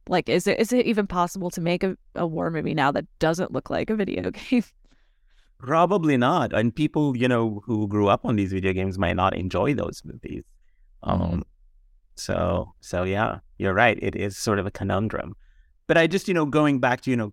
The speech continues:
Speaker 2: kind of the things that, you know, to me, movies are about how they make me feel. And the
Speaker 1: Mm-hmm.
Speaker 2: reason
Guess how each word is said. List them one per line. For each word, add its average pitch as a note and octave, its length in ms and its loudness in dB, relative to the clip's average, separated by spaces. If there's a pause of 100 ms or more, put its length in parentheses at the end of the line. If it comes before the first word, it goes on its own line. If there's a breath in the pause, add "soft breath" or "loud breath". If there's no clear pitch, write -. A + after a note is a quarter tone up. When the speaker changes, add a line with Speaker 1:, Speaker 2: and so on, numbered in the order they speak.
Speaker 2:
kind A#2+ 220 0
of G#2+ 80 -2
the G#2 80 0
things G2+ 800 -2
that, G2 240 2
you G#2 100 0
know, G2 220 -2
to - 180 -6
me, C#3 220 4
movies B2 320 2
are G2+ 120 4
about F#2+ 520 0
how G2 220 2
they G2 120 2
make F2+ 220 -4
me E2+ 120 -6
feel. F#2 500 -2 (480)
And G2 260 0
the F#2+ 40 2
Speaker 1:
Mm-hmm. F#2+ 60 0
Speaker 2:
reason F#2 920 0